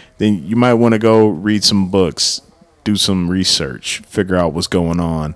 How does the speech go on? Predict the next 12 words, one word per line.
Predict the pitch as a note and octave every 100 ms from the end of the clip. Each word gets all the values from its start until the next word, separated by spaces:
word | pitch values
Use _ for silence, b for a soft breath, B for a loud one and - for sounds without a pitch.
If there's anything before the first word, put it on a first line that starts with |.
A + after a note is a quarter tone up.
| B B B
and | F#2 F2
how | A#2+ G#2+ G2 F#2 -
some | - A2+
of | G2
the | F#2
games | F#2+ F#2 F2
that | F2+
you | F#2+ F#2+
enjoy | F2+ F2 F2
today | D#2+ D#2 F#2 F2 E2
were | - F#2+ F2+ -
influenced | G2+ F#2+ F2 F#2 E2+ D#2+ - - -